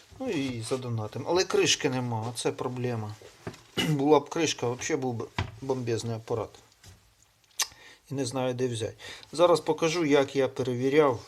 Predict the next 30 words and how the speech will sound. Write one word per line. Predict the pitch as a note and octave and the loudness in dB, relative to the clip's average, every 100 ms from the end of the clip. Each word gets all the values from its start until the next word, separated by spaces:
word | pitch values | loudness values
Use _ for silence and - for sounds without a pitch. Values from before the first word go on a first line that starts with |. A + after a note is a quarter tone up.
| - | -14
як | B2+ A#2 A2+ | -6 -4 -4
він | G#2+ | -10
працює. | G2 G#2+ G2+ - B1 - - - _ _ _ _ _ _ _ - - - - | -6 -6 -6 -8 -8 -14 -18 -20 _ _ _ _ _ _ _ -20 -20 -20 -2
А, | C#3+ A2 G#2+ | 0 0 -2
і | D3+ | 0
ще | - E3 | 4 4
тут, | C#3+ A#2+ | 2 0
ось, | B2+ - | -4 -2
бачите, | C#3+ D#3 D3+ B2+ B2 A#2 - - | 2 4 4 0 -6 -8 -8 -16
самозапіт, | - C#3+ D3 D3 D3+ D3 C#3 D3 | -2 0 2 4 2 2 -2 0
е, | C#3+ C3+ A#2+ G#2 F#2+ C3 B2+ C3 B2 A#2+ A#2 A#2 - _ _ _ - | -2 -6 -6 -2 0 2 2 -2 -2 -6 -10 -16 -20 _ _ _ -2
випаяний | C3+ E3+ D3 B2+ G#2+ G#2+ | 4 6 6 4 2 -2
був. | G2 G2+ G2 - _ _ _ _ _ A#2 G2+ - _ _ - - - _ - | -8 -12 -12 -20 _ _ _ _ _ -16 -16 -18 _ _ -20 -20 -20 _ -12
От. | A#2 A2+ C#3 - - | -10 -10 -14 -18 -10
І | D3 D#3 | -2 4
я | E3+ | 4
не | D#3+ C#3+ | 4 2
знаю, | D3 D3 D3 C3+ | 2 4 4 2
як | B2+ C#3+ B2+ | 4 4 4
воно | C3+ B2+ | -2 -4
там, | A#2+ C3 B2 A#2 A#2+ | 0 2 2 -2 -4
е, | A2+ A2+ D#2 | -6 -8 -10
іде | - B2+ B2+ B2 | -10 0 2 2
сигнал, | - B2+ C#3+ E3+ D3+ | -2 -4 0 2 2
чи | - A#2 | 0 -6
там | A#2 - A2+ A#2 | -6 -4 -4 -4
по | B2 | -4
барабану | A#2+ C3 D3+ G#3 F3+ A#2 | 2 4 4 2 2 0
як | A2 - | -2 -6
підключать, | - - A2+ - A#2 A2+ A2+ G#2 - | -12 -12 -12 -6 -6 -4 -2 -4 -6